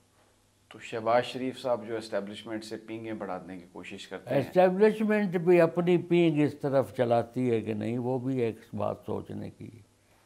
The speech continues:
Speaker 2: जहाँ तक मेरा ताल्लुक है, शहबाज शरीफ साहब जितने मियाँ नवाज शरीफ साहब के ताबेदार हैं भाई के, और उन्हें मियाँ शरीफ का दर्जा देते हैं,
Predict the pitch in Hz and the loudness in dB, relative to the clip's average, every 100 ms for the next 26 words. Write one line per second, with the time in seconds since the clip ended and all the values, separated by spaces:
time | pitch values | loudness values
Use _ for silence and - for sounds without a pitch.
0 | _ _ _ _ - 131 143 180 175 196 | _ _ _ _ 0 4 6 6 6 4
1 | 190 156 143 175 202 175 143 139 151 131 | 4 4 8 8 6 6 6 6 4 4
2 | 113 107 - - _ _ _ _ _ - | 2 2 -6 -12 _ _ _ _ _ -2
3 | - 120 135 170 185 185 175 170 165 - | 2 6 6 6 4 2 4 4 4 4
4 | 151 156 139 143 143 175 175 147 101 - | 6 6 4 0 4 6 6 6 2 -6
5 | 104 107 123 135 127 117 117 123 135 139 | -8 -2 0 2 2 0 4 4 4 0
6 | 135 131 113 - 110 110 110 - 107 107 | -2 -2 -2 -4 -2 -2 -2 -4 -4 -2
7 | - 120 135 180 160 120 113 110 110 98 | 2 4 6 6 6 6 4 -2 -2 -2
8 | 98 107 107 104 - - _ _ _ _ | 0 0 -2 -6 -8 -14 _ _ _ _
9 | _ _ _ - 123 131 139 147 143 127 | _ _ _ 0 4 6 6 4 4 4
10 | 123 127 120 113 113 135 131 135 113 117 | 4 2 0 0 2 0 2 2 4 2
11 | 107 147 170 156 123 - 110 107 104 - | 4 6 6 6 4 2 -4 -4 -8 -12